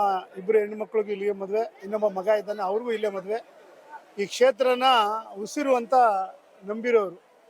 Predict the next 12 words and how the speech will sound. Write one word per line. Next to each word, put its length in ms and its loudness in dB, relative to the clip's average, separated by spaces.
ಈ 20 -12
ಕ್ಷೇತ್ರದ 420 0
ಒಂದು 560 0
ಪರಮ 200 -4
ಭಕ್ತ 300 -8
ನಾನು. 280 -4
ಈ 40 -6
ಕ್ಷೇತ್ರಕ್ಕೆ 480 2
ಸುಮಾರು 360 2
ವರ್ಷಗಳಿಂದ 420 0
ಬರ್ತಾ 320 2
ಇದ್ದೀವಿ. 360 2